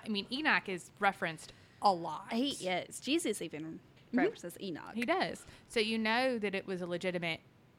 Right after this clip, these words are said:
Speaker 1: book, but it's hard 'cause Enoch didn't write his book.
Speaker 2: Yeah.
Speaker 1: And so it's kinda like, Steve explained it more like, it's like a telephone game.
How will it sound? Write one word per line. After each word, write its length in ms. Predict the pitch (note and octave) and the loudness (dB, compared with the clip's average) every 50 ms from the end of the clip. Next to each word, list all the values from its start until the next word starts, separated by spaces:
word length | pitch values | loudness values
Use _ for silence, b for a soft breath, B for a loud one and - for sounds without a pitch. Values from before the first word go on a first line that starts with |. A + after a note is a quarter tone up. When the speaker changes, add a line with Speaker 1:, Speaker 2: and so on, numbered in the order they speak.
| - - - - E3 - - | -20 -20 -16 -16 -12 -4 0
Speaker 1:
book, 300 | G3+ A3 A3+ G#3+ - - - | 2 4 4 2 0 -4 0
but 240 | F#3+ F3 E3+ - - - - - - - | 2 2 2 0 -2 -10 -20 -20 -14 -8
it's 180 | - F#3+ F3+ - | -8 -8 -6 -4
hard 220 | - A#3 A3 G#3 - | 2 2 2 2 2
'cause 200 | G#3 F3+ - - - | -2 -6 -6 -4 -4
Enoch 260 | G#3 G3+ G3+ F3 - | -2 0 -2 -2 -2
didn't 240 | - F#3 E3 D#3+ - | -4 -8 -8 -6 -4
write 200 | E3 F3 F3+ F3+ - - | 0 0 0 0 -2 -8
his 180 | - G#3 F#3 - | -6 -6 -6 -6
book. 340 | - F3 - - - - - - - - - | -6 -12 -14 -14 -16 -20 -20 -20 -18 -8 -2
Speaker 2:
Yeah. 260 | G3 F#3+ D3+ C3+ - - - - - - - - - - - - - - | 0 0 0 -2 -4 -12 -16 -20 -20 -20 -20 -20 -20 -20 -20 -16 -10 -8
Speaker 1:
And 120 | F#3+ F3+ - | -8 -8 -6
so 520 | - - F#3 E3+ E3+ E3+ E3+ E3 D#3+ D#3+ - b b b b b b b b b b b - - - - - - _ - | -4 -2 0 0 2 0 0 -2 -4 -6 -12 b b b b b b b b b b b -20 -20 -20 -20 -20 -20 _ -18
it's 100 | - - | -16 -14
kinda 280 | - - G3+ G3 F#3+ F#3 | -10 -6 -4 -2 -2 -2
like, 340 | F#3 F3 E3+ E3 D#3+ - - - B B B B B B B B B B | -2 -2 -2 -2 -4 -6 -10 -20 B B B B B B B B B B
Steve 280 | B - - G#3+ F#3+ F3 | B -6 -4 -4 -4 -4
explained 360 | F3+ - - - F3 E3+ D#3+ | -6 -10 -8 -8 -6 -6 -6
it 60 | E3 | -8
more 140 | E3+ E3 D#3+ | -6 -6 -6
like, 160 | D#3+ D#3+ - | -6 -6 -8
it's 120 | - - - | -12 -12 -10
like 80 | - F#3 | -8 -8
a 20 | - | -8
telephone 560 | - - G3 F3+ F3 E3+ - E3+ D#3 D3+ D3+ | -6 -4 -2 -2 -2 -4 -4 -6 -6 -6 -6
game. 300 | - - - - - | -10 -12 -12 -12 -12